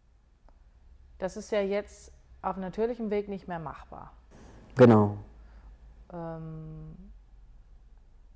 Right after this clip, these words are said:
Speaker 1: aber also ist dann für dich eine Option, äh, Adoption oder,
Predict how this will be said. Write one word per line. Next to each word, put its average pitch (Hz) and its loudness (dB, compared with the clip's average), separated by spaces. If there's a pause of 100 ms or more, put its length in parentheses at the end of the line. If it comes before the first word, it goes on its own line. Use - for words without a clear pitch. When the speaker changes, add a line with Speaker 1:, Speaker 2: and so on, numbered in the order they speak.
Speaker 1:
aber 175 -2 (200)
also 175 -8
ist 170 -6
dann 180 -8
für - -16
dich 175 -12
eine 170 -10
Option, 160 -10 (180)
äh, - -12
Adoption 240 -6 (100)
oder, 160 -10